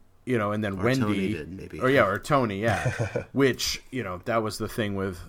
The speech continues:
Speaker 1: uh, Stephen King's version of the film, the T V show, m-, movie that he made.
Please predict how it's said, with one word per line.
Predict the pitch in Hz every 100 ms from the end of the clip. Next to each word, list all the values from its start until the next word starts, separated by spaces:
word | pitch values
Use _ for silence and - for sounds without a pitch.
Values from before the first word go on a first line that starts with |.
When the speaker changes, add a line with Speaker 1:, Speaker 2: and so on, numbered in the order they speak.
| 76
Speaker 1:
uh, | 92
Stephen | 87 - 117 98 95
King's | - 98 92 87 -
version | 98 104 98 87 98
of | 87
the | 90
film, | - 113 95 87 87 -
the | 87
T | 90 - 104
V | 107 117
show, | - 90 80
m-, | 92 95 82
movie | 92 90 85
that | 87 87
he |
made. | 87 85 85